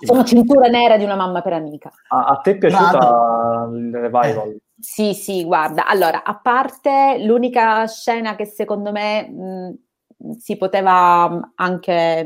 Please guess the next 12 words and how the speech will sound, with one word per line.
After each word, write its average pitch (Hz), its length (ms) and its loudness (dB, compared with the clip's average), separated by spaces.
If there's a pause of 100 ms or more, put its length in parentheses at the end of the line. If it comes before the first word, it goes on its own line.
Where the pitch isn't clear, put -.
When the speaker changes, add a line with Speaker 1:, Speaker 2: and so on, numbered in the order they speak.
Speaker 1:
non 170 200 -6
fare, 185 240 -6 (220)
<laughs> - 440 -10
era 170 260 -2 (280)
la, 175 240 -2
la 180 160 0
parte 180 300 -2
musical 165 960 0
dove 160 300 0
c'è 131 140 -6
Speaker 2:
Ah, 156 340 2
Speaker 1:
stata 139 380 2